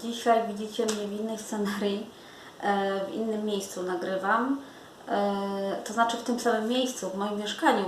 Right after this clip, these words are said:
tylko w innym pomieszczeniu, w innej części, e, domu. E,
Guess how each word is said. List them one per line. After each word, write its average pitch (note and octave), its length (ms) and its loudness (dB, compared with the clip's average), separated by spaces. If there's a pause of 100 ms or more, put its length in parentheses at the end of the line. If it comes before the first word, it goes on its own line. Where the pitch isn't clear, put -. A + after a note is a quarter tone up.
tylko G#3+ 600 4
w A3 60 -2
innym A#3+ 200 2
pomieszczeniu, G#3+ 680 -2 (160)
w - 20 -8
innej G#3 500 -2
części, E3+ 680 -2
e, F#3 440 0
domu. F3+ 420 2 (680)
E, G#3 260 2